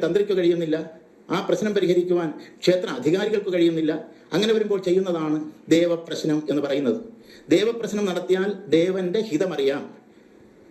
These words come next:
ദേവപ്രശ്നത്തിൽ കാണുന്നത് നടപ്പാക്കുക എന്നുള്ളത്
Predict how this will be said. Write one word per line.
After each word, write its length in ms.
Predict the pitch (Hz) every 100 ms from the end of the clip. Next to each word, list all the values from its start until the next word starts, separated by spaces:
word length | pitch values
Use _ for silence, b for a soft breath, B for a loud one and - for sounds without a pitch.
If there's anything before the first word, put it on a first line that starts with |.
| 170
ദേവപ്രശ്നത്തിൽ 640 | 208 226 202 208 208 208 175
കാണുന്നത് 380 | 170 185 175 202
നടപ്പാക്കുക 480 | 156 170 202 202 196 185
എന്നുള്ളത് 320 | 185 175 165